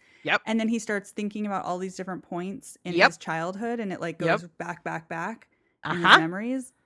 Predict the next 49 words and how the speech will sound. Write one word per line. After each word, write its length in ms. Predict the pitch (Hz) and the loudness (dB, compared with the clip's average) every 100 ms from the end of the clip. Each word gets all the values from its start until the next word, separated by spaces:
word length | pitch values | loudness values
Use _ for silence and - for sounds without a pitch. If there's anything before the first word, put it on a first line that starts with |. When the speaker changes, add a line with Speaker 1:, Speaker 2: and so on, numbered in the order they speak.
| _ _ _ - | _ _ _ -2
Speaker 2:
That's 240 | 202 196 | -2 -2
so 240 | - 233 220 | -2 0 0
much 240 | 202 190 | -2 -4
like 260 | 208 214 208 | -2 -2 -2
what 140 | 170 | -8
she 140 | - 175 | -6 -2
did 180 | 247 277 | 0 0
here. 400 | 190 - - - _ _ | -2 -8 -14 -18 _ _
Speaker 1:
It's 140 | 170 - | -8 2
the 80 | 208 | 8
Speaker 2:
Oh, 40 | |
that's 300 | 190 226 247 | 10 10 10
Speaker 1:
Ratatouille. 400 | 381 494 427 254 | 12 12 12 12
Speaker 2:
interesting. 840 | 453 - 277 262 - 415 - 554 233 | 12 12 12 12 12 12 12 12 12
Speaker 1:
<laughs> 760 | 453 453 370 370 - 381 349 214 | 10 12 10 10 10 10 10 8
Speaker 2:
Wild. 340 | 220 302 381 | 8 8 6
I 340 | - - 392 220 | 6 6 6 6
never 280 | 208 196 190 | 2 2 0
would 80 | |
have 120 | 185 170 | -2 -2
guessed 260 | 160 - | -6 -4
that, 280 | 196 202 214 | -2 -2 -2
though. 260 | 233 240 233 | -2 0 -2
Like, 220 | 175 - | 0 2
in 80 | 196 | 2
a 60 | 196 | 4
million 360 | 202 - 202 381 | 4 4 2 0
years, 220 | 370 330 | -2 -2
I 80 | 170 | 0
would 120 | 440 | 4
Speaker 1:
I 40 | 466 | 8
Speaker 2:
not 160 | 480 | 8
have 120 | 508 | 10
gotten 220 | 523 523 508 | 10 8 6
Speaker 1:
know. 60 | - - 254 285 254 | 4 2 2 4 6
Speaker 2:
Ratatouille. 340 | 349 370 359 | 6 4 4
<laughs> 20 | - | 10
Speaker 1:
I 160 | 349 | 10
know. 100 | 392 | 12
I 140 | 349 277 | 10 10
was 180 | 285 | 6
like, 260 | 247 214 - | 6 4 2
"Rosemary's 560 | 190 214 233 220 208 - | 2 2 2 0 0 0
Baby, 960 | 208 254 294 330 339 349 330 311 302 - - 190 | 0 0 0 0 2 0 0 -2 -6 -12 -14 0
Don't 200 | 214 220 | 4 6
Worry, 200 | 247 277 | 8 8
Speaker 2:
Yeah. 100 | 202 | 8
Speaker 1:
Darling." 720 | 214 226 349 359 359 381 370 | 12 12 12 8 4 2 2
<laughs> 60 | 415 | 10